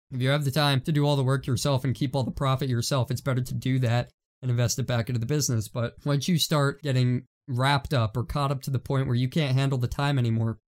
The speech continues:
bring somebody else on, pay them a part of what you're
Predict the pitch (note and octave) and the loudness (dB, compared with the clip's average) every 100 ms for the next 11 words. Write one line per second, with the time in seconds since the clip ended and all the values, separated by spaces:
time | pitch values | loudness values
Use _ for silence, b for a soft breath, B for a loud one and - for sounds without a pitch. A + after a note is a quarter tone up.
0 | - D3 D3 - F3+ F#3 F#3 F3+ C#3+ A2+ | -2 2 2 2 2 2 2 0 0 -2
1 | A#2+ b b b _ - C3+ C3 C#3+ C#3+ | -4 b b b _ -2 2 2 2 0
2 | B2+ - B2+ B2 C#3 C#3+ A#2+ A#2+ B2 - | -4 -2 0 0 0 -2 0 0 0 0
3 | C3+ B2 A#2 A#2+ | 0 2 0 -2